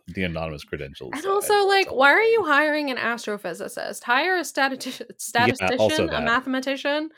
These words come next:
Speaker 1: Yeah.
Speaker 2: Yeah.
Speaker 1: But see, I
Speaker 2: Hire
Speaker 1: feel like,
Speaker 2: Benjamin
Speaker 1: I feel like
Speaker 2: Franklin.
Speaker 1: astrophysicist just sounds, you know, it's like, "Ooh, it's an astrophysicist," right?
Speaker 2: Mm-hmm.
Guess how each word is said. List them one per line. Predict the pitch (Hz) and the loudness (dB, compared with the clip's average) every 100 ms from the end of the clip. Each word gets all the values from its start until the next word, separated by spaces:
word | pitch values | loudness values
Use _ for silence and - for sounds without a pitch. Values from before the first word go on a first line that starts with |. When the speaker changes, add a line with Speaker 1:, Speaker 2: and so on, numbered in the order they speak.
| - - _ _ _ | -20 -20 _ _ _
Speaker 1:
Yeah. | 78 | 0
Speaker 2:
Yeah. | 71 73 - _ _ - - | 2 0 -4 _ _ -10 -2
Speaker 1:
But | 113 | 2
see, | 370 | 4
I | |
Speaker 2:
Hire | 415 | 4
Speaker 1:
feel | - 302 | 4 4
like, | 143 | 2
Speaker 2:
Benjamin | 247 | 0
Speaker 1:
I | 220 | -6
feel | - 175 - 156 | -10 -6 -2 -2
like | - | 0
Speaker 2:
Franklin. | |
Speaker 1:
astrophysicist | 104 104 - 110 107 98 - - - | 0 2 -2 -2 -2 -2 -8 -10 -8
just | - 101 | -6 -4
sounds, | - 98 98 98 | -2 -2 -2 -6
you | 113 | -4
know, | 98 | -2
it's | 90 | -2
like, | 98 151 | -4 -2
"Ooh, | 135 71 | -2 -2
it's | 78 | -6
an | - | -6
astrophysicist," | - 139 - 87 - 80 78 78 69 - | -4 -4 -4 -6 -6 -6 -6 -6 -6 -4
right? | 80 90 | -2 -2
Speaker 2:
Mm-hmm. | 208 202 - | -6 -10 -12